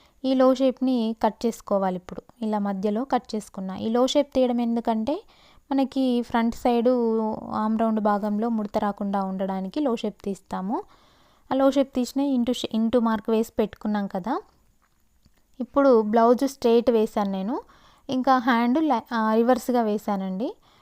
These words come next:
ఇంకా into మార్క్ వచ్చింది, ఫ్రంట్ సైడ్ వచ్చేలాగా వేసుకోవాలి కంపల్సరీగా, ఎందుకంటే లో షేప్ తీసాం కాబట్టి. ఇలా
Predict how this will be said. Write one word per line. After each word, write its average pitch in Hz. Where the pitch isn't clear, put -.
ఇంకా 254
into 233
మార్క్ 247
వచ్చింది, 233
ఫ్రంట్ 226
సైడ్ 233
వచ్చేలాగా 208
వేసుకోవాలి 196
కంపల్సరీగా, 190
ఎందుకంటే 214
లో 254
షేప్ 233
తీసాం 208
కాబట్టి. 190
ఇలా 247